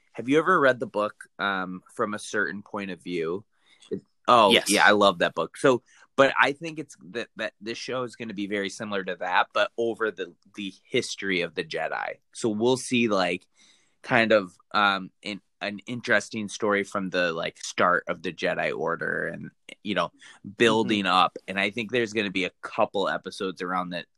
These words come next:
Speaker 1: Old Republic era, just because I think it's so rich, and they wanna really test that out, um, to see if audiences react strongly to it. 'Cause if they do,
Speaker 2: Right.
Speaker 1: then that will be the next, like, movie series that they go after.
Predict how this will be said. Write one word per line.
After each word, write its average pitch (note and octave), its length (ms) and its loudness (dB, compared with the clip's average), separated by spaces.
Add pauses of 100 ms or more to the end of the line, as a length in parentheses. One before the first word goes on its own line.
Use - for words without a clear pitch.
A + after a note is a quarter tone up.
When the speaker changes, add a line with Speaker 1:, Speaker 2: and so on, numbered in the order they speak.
(140)
Speaker 1:
Old F#2+ 200 -2
Republic F2 560 -2
era, E2+ 460 0 (240)
just C3 180 -2
because A#2 240 -2
I G2+ 120 4
think G2+ 160 -2
it's - 200 -2
so F#2+ 160 4
rich, E2+ 440 -2
and G2+ 180 0
they G#2 120 4
wanna G#2+ 360 2 (460)
really A2+ 520 6
test - 440 0
that F2+ 240 4
out, E2+ 340 0 (420)
um, F2+ 480 0
to B2 120 -8
see A2+ 280 -4
if - 80 -2 (280)
audiences F#2+ 680 -2
react E2+ 440 -6
strongly G2+ 460 -2
to D#3 220 0
it. D#3 180 -6
'Cause A2 140 -6
if A2+ 160 -4
they F#2+ 160 0
do, G#2 440 -2 (140)
Speaker 2:
Right. G2+ 240 0
Speaker 1:
then G2+ 220 0
that G2 280 4
will G2+ 140 -2
be F#2 160 -2
the E2+ 140 -6
next, E2 320 -8
like, F2 180 -8
movie F2+ 360 -2
series D#2 360 -6
that C#2 160 -4
they C#2+ 80 -4
go C2+ 220 -2
after. A#1 500 -6